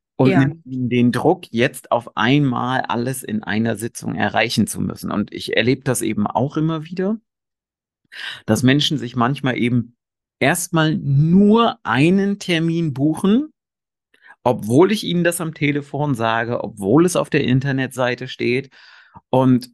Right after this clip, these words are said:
Speaker 1: häufig stellen sie dann fest, das sind nämlich dann meistens die mit den ganz großen, schweren Rucksäcken, "Oh Mist, jetzt brauche ich noch mal weitere Termine und jetzt kann ich halt sagen, ich kann jetzt von Glück reden, dass mein Kalender immer gut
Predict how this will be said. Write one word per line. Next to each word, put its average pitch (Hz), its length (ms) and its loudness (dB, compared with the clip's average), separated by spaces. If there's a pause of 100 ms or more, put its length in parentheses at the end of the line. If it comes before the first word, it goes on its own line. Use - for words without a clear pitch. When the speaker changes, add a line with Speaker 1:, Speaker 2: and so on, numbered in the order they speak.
Speaker 1:
häufig 147 400 0
stellen 143 260 2
sie 135 100 -4
dann 123 200 0
fest, 147 440 -6 (340)
das 107 200 -2
sind 131 120 0
nämlich 104 240 -2
dann 101 140 -2
meistens 107 420 0
die 120 120 2
mit 120 180 4
den 101 380 -4 (180)
ganz 135 420 2
großen, 127 460 2
schweren 117 480 2
Rucksäcken, 143 840 0 (460)
"Oh 160 160 6
Mist, 180 520 2 (100)
jetzt 143 260 0
brauche 127 320 0
ich 170 120 -4
noch 139 160 -2
mal 120 180 0
weitere 120 440 0
Termine 113 500 0
und 113 240 -4
jetzt - 320 -8
kann 135 200 0
ich 156 200 -2
halt 139 160 0
sagen, 135 440 0
ich - 200 -10
kann 131 200 2
jetzt 127 160 0
von 131 260 2
Glück 160 320 2
reden, 151 280 0
dass 131 160 -4
mein 120 220 0
Kalender 127 540 -2
immer 127 220 -2
gut 165 340 -6